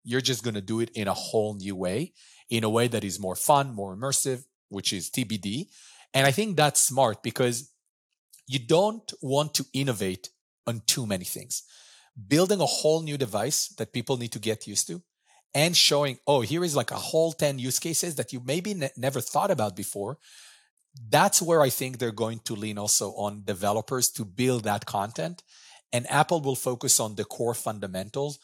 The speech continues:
that will motivate enough people to buy this V one, because there is obviously a V two, a V three, a V four, a V five in the work,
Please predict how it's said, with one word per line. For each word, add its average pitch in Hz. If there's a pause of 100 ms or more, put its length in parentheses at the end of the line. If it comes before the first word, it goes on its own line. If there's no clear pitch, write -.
(220)
that 113
will 110 (160)
motivate 120
enough 110
people 101 (400)
to -
buy 117
this 117
V 107
one, 101 (340)
because 127
there 147
is 123
obviously 151
a 107
V 107
two, 123
a 104
V 110
three, 107
a 98
V 98
four, 95
a 95
V 92
five 92
in 107
the 101
work, 95